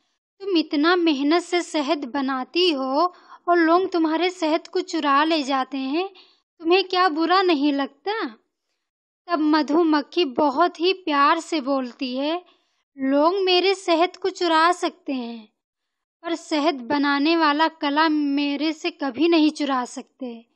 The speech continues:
वो मेरे ही अंदर ही रहेगा।"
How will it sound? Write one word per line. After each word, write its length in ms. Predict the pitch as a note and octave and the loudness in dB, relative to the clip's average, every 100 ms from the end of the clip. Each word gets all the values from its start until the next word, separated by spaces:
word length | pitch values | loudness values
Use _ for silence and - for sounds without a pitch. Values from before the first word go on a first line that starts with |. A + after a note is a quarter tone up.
| _ _ _ F4 | _ _ _ -6
वो 100 | F#4 | -2
मेरे 400 | E4 D#4 D4+ F4 | 2 2 2 0
ही 220 | E4+ G4 | 0 0
अंदर 400 | E4+ C#4 D4+ F4 | 0 0 0 0
ही 180 | D#4 F#4 | 0 0
रहेगा।" 640 | E4+ B3+ B3 A#3 A3+ | -2 -4 -10 -12 -16